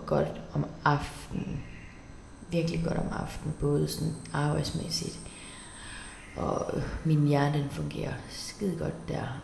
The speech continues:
og nærmest sådan indtil klokken to, tre stykker om, om natten. Og det er der, jeg synes, det er mega interessant, den her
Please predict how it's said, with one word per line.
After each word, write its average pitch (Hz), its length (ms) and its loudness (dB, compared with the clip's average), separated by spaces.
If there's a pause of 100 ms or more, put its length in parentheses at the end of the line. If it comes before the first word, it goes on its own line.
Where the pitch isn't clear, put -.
(120)
og 76 280 0 (180)
nærmest 73 300 2
sådan 73 200 0
indtil - 320 -4
klokken - 320 -4
to, - 120 0 (100)
tre - 300 -2 (460)
stykker - 480 -2 (200)
om, 143 120 0 (340)
om 143 60 -2
natten. 139 480 0 (540)
Og - 80 0
det 143 100 2
er - 40 -6
der, 156 140 6
jeg 139 140 2
synes, - 240 2
det 151 140 0
er 143 40 6
mega 143 200 6
interessant, - 680 2
den 135 180 2
her 135 140 -2